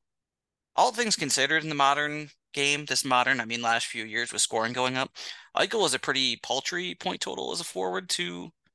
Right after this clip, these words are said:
potentially win Conn Smythe. He obviously has a potential to add to it,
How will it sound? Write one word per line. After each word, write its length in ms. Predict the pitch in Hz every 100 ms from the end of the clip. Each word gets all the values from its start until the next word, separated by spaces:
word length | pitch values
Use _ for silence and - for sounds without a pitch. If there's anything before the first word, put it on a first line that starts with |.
| _ _
potentially 380 | - 165 - 165
win 160 | 160 160
Conn 220 | 165 156
Smythe. 300 | - 156 -
He 160 | 147
obviously 300 | 135 131 -
has 100 | 123
a 120 | 117 107 _ _ -
potential 320 | - 127 113
to 80 | 101
add 220 | 120 131
to 140 | - -
it, 160 | -